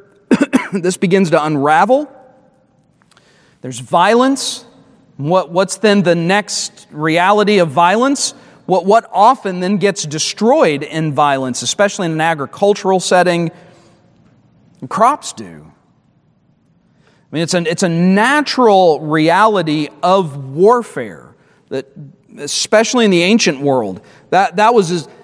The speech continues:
in some ways, that had as much of a devastating impact on a culture itself as the war. Because not only was there the death because of the warfare, but now there's gonna be extended death, because now there's gonna be famine.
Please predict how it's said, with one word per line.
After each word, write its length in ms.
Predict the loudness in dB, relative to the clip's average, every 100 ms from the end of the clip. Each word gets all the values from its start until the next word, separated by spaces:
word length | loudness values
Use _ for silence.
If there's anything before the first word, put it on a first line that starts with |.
| _ -10
in 120 | -6
some 500 | -2 0 2 2 2
ways, 540 | 4 4 2 -2 -4 -8 -2
that 180 | 0 2
had 200 | 0 0
as 120 | 0
much 240 | 0 0
of 80 | -2
a 40 |
devastating 680 | -2 0 0 0 0 0 2
impact 480 | 2 2 2 0 -4 2
on 220 | 2 4
a 80 | 0 -6 -20 _
culture 560 | -12 2 2 4 0 0
itself 480 | 0 2 2 2 -2 0
as 360 | 2 2 0
the 80 | -4
war. 520 | -4 0 0 0 -6 -14 -20 _ _ _ _ _ _ _ _ _ _ -8
Because 360 | -4 -2 -4
not 200 | -2 2
only 140 | 2 2
was 160 | 2
there 160 | 2 0
the 80 | 0
death 320 | 2 0 0
because 220 | -4 -4
of 40 | -2
the 80 |
warfare, 360 | 0 0 0 -4
but 120 | -2
now 160 | 0 0
there's 180 | 0 0
gonna 140 | 0
be 140 | 0
extended 680 | 0 -4 -4 0 2 2 0
death, 300 | -4 -6 -10 -20 -14
because 280 | -6 -4 -2
now 260 | 0 2 2
there's 200 | -2 -4
gonna 160 | -6
be 100 | -6
famine. 560 | -10 -8 -6 -6 -10